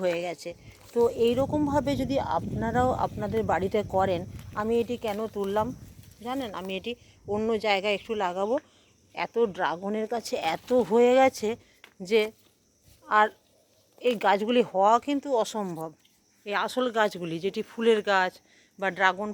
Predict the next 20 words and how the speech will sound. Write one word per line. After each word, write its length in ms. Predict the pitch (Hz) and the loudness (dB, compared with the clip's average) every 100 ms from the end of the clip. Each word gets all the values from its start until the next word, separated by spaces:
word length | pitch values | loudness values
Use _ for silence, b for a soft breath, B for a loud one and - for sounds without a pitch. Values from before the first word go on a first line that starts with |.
| - | -6
ফলের 300 | 196 208 220 190 | -4 0 0 2
গাছ, 220 | 180 180 - b b b b b _ - | 0 0 -6 b b b b b _ -2
সেইগুলিতে 500 | 226 233 226 262 269 262 | 2 2 2 -2 -2 -2
যদি 140 | 262 262 233 | 0 2 2
এই 60 | 233 | 2
শাকগুলি 400 | 233 202 190 247 220 | -4 -4 -4 -6 -4
ভরে 220 | 208 208 226 | -4 -2 0
যায়, 200 | 339 277 160 - b b b - | 0 -2 -6 -16 b b b -10
আমার 160 | 214 233 | -6 -4
তো 40 | 262 208 | 0 0
অত 100 | - 233 185 | 0 -2 0
দরকারও 460 | 175 - 269 277 196 | 0 0 0 2 0
নেই, 120 | 170 165 - - | -6 -8 -16 -12
কিন্তু 280 | 226 214 240 254 _ - | -10 -8 -8 -10 _ -12
তুলে 220 | 214 226 | 0 0
ফেলতে 380 | 226 208 196 233 240 | 0 -4 -4 -4 -4
কিন্তু 180 | 240 254 - | -4 -4 -2
খুব 120 | - - 165 | -2 -2 -4
কষ্ট 240 | 170 - 165 | -4 -4 -4
হয়। 160 | 160 | -4